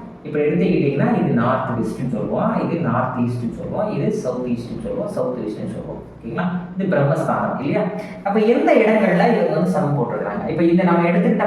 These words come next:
ப-, இதுல பாத்தீங்கன்னா இது வடக்கு பகுதி, இது கிழக்கு பகுதி, இது மேற்கு பகுதி, இது தெற்கு பகுதி நம்ம எடுத்துக்கிட்டோம் அப்படின்னு சொன்னா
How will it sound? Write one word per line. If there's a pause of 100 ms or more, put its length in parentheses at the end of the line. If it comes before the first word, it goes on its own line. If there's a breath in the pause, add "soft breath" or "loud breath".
ப-,
இதுல
பாத்தீங்கன்னா
இது
வடக்கு
பகுதி,
இது
கிழக்கு
பகுதி,
இது
மேற்கு
பகுதி,
இது
தெற்கு
பகுதி
நம்ம
எடுத்துக்கிட்டோம்
அப்படின்னு
சொன்னா